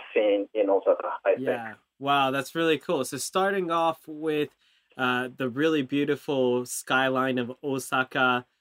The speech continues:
Speaker 2: moving
Speaker 1: Mm.
Speaker 2: on to the traditional takoyaki, the
Speaker 1: Mm-hmm.
Speaker 2: best takoyaki place, uh,
Speaker 1: <laughs> Yes.
Speaker 2: was what you said.
Speaker 1: Yes.
Speaker 2: Um,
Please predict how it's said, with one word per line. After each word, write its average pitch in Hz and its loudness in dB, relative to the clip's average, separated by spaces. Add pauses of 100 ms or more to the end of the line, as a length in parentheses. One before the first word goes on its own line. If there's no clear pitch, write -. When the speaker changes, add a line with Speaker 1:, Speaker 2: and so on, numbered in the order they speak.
(200)
Speaker 2:
moving 143 4
Speaker 1:
Mm. 139 2
Speaker 2:
on 135 2
to 123 0
the 117 -4
traditional 131 -2
takoyaki, 123 -2 (380)
the 139 -2
Speaker 1:
Mm-hmm. 139 2
Speaker 2:
best 254 4
takoyaki 123 0
place, 113 -6 (240)
uh, - 4
Speaker 1:
<laughs> - 10
Yes. - 6
Speaker 2:
was 131 0
what 139 2
you 135 4
said. 127 -2 (340)
Speaker 1:
Yes. 139 2
Speaker 2:
Um, 127 6